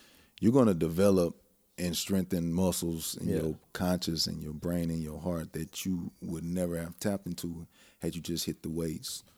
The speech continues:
Speaker 1: or kickboxing or other
Speaker 2: Most
Speaker 1: things. It's
Speaker 2: definitely.
Speaker 1: just, it's just different. I can't really explain it, but it is.
Speaker 2: Yeah. I saw in the Houston Chronicle, they did a thirty-day yoga challenge, and every day was just a different pose. And you were part of that. You were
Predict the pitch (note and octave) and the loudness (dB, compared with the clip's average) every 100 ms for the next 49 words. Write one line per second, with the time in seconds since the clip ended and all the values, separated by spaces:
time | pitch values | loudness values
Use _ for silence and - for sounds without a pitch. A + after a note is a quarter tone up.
0 | _ _ _ - C#2+ - - G#2 - D#2 | _ _ _ -12 -12 -12 -6 -6 -4 -8
1 | - - F2 F2 F2 - G2+ F2 F2 F#2 | -6 -8 -8 -4 -2 0 -2 -2 -4 -2
2 | F2+ - F2 E2+ D#2+ - - G2+ - D#2 | -4 -4 -4 -2 -2 0 2 2 2 -6
3 | E2+ A2 F#2+ F#2 E2 - A2 A#2 G#2 - | -2 0 2 2 0 -4 -2 0 0 -2
4 | D#2+ E2 F2+ D#2 D#2 - _ _ G2+ F#2+ | -4 0 0 0 -6 -16 _ _ -4 -4
5 | G2+ _ - F#2 - B2 A2+ G#2 - G#2 | -10 _ -6 -2 4 8 8 6 -2 0
6 | G2+ A#2 - - A#2 A2+ G2 G2 F2+ G2 | 2 4 0 2 2 4 4 4 6 6
7 | F2+ E2+ E2 E2 - _ - G#2 G2+ F#2+ | 6 4 2 -2 -10 _ 6 8 8 6
8 | F#2 F2+ G2 A2+ - A2+ B2+ B2+ B2 - | 6 6 6 4 2 0 2 -2 -4 -10
9 | _ _ _ _ - F#2 G2+ G2+ G2 F#2+ | _ _ _ _ -4 2 4 8 8 8
10 | G2 G2 F2+ F2+ D#2+ F#2+ F#2 - G#2+ A#2 | 4 0 0 -2 -4 0 0 -2 -8 -12
11 | - - _ _ _ _ _ F2 F#2 G2 | -16 -20 _ _ _ _ _ 0 8 8
12 | F2 A2 G2+ E2+ E2 E2+ F2+ E2+ E2 | 8 4 4 4 0 -2 0 -2 -4